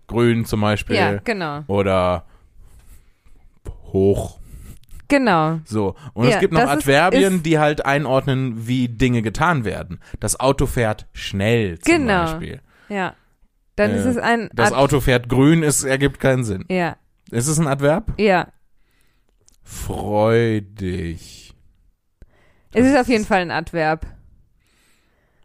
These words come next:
Speaker 1: Sch-, ich rate schnell.
Speaker 2: Nee,
Speaker 1: <laughs>
Speaker 2: nee, nee. Nee, schnell ist es nicht. Äh, schnell ist es auch nicht die, ist,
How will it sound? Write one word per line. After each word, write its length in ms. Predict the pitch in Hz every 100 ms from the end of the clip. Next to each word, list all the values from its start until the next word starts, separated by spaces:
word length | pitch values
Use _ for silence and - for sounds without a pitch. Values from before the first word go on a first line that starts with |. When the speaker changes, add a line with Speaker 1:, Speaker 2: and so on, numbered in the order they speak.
| _ -
Speaker 1:
Sch-, 140 | - - -
ich 220 | 131 -
rate 260 | 151 185
schnell. 580 | 160 - 139 123 151 294 - _ _ _ _ _ _
Speaker 2:
Nee, 500 | 202 220 233 247 320 466 143
Speaker 1:
<laughs> 160 | - -
Speaker 2:
nee, 240 | 220 233
nee. 380 | 262 202 165 156 - _
Nee, 320 | 180 185 202
schnell 320 | 220 220 208
ist 140 | 196 180
es 160 | 175
nicht. 420 | 170 156 - - _ _ _ _ _ - -
Äh, 100 | 214
schnell 340 | 240 254 277 262
ist 80 | 247
es 60 |
auch 140 | 233 240
nicht 180 | 254 -
die, 180 | 240 214
ist, 580 | - 208 - - -